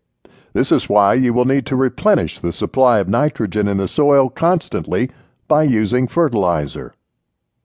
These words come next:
Potassium promotes the overall health of the plant. Just like nitrogen, it is also water soluble, so you will need to continuously replenish this as well.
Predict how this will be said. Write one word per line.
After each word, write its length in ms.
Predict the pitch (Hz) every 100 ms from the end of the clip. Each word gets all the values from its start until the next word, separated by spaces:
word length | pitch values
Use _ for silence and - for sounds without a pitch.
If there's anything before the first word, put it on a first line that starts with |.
| _ _ - - -
Potassium 800 | - 143 180 226 214 110 87 104
promotes 500 | 120 127 143 156 -
the 300 | - 123 120 123
overall 640 | 160 135 135 131 117 110
health 320 | 151 175 107
of 160 | 85 76
the 120 | 78
plant. 540 | - 98 - 67 - _ _ _ - -
Just 320 | 92 110 135 135
like 280 | 120 113
nitrogen, 640 | 110 104 151 92 78 90 127 - - -
it 140 | 135
is 160 | 139 151
also 400 | 175 170 170 156
water 400 | 123 135 151 151
soluble, 680 | - 196 180 107 78 95 123
so 200 | - 123
you 220 | 120 123
will 160 | 117
need 260 | 113 139 131
to 220 | 135 135
continuously 920 | 123 131 - 208 147 123 117 135 127
replenish 640 | 120 127 - 180 127 92 -
this 400 | 117 123 - - -
as 180 | 123
well. 540 | 123 135 110 73 62